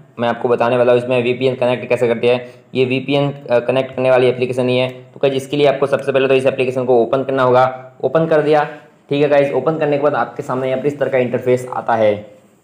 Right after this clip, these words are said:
और इस तरह का interface आने के बाद आपको क्या करना है, आपको यहाँ पर एक option है जो देखने को मिलेगा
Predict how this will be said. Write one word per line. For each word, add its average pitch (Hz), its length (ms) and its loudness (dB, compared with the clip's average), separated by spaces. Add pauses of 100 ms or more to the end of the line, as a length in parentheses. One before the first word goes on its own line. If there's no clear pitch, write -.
(800)
और - 80 -6
इस 147 200 -8
तरह 165 100 -2
का 170 80 0
interface 165 560 -2
आने 135 140 -4
के 135 60 -2
बाद 143 120 4
आपको 135 240 0
क्या 147 120 4
करना 139 160 2
है, 131 60 0
आपको 127 240 -2
यहाँ 143 120 0
पर 139 320 0
एक - 120 -4
option 127 280 -2 (100)
है 135 60 4
जो 131 120 0
देखने 123 280 -2
को 131 60 2
मिलेगा 127 360 2